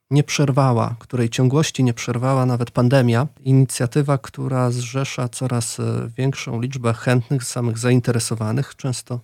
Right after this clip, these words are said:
przed ekstremalną Drogą Krzyżową mówiliśmy o tym wydarzeniu, tak będzie również dziś. Jak to będzie wyglądało w tym roku? Czy są już chętni?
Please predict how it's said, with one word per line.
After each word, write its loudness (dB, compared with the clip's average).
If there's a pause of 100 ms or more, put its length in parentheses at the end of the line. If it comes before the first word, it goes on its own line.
(120)
przed -6
ekstremalną 2
Drogą -2
Krzyżową -2 (420)
mówiliśmy 0
o -2
tym -2
wydarzeniu, -2
tak -10
będzie 0
również 0
dziś. -8
Jak 0
to -2
będzie -2
wyglądało -4
w -14
tym -2
roku? -4
Czy -8
są 2
już 0
chętni? -4